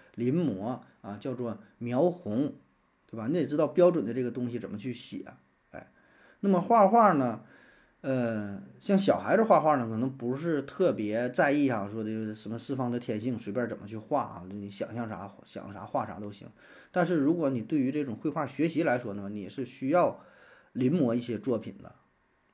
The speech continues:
啊，因为你这是一个入门儿的一个基本功啊，你得知道这个东西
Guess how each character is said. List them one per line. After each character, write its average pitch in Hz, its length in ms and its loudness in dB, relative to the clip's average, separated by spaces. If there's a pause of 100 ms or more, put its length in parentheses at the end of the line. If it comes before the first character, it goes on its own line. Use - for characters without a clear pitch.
(300)
啊， - 220 -16
因 143 120 -2
为 180 80 2
你 190 100 4
这 202 200 4
是 170 160 0
一 139 100 2
个 175 120 2
入 190 240 -2
门 104 120 -2
儿 127 120 0
的 156 100 2
一 127 80 0
个 160 100 -2
基 180 160 -8
本 120 200 -2
功 117 200 -4
啊， 107 240 -8
你 127 160 -4
得 143 140 -2
知 143 160 -10
道 135 140 0
这 139 120 -2
个 123 120 -2
东 135 200 -4
西 127 140 -4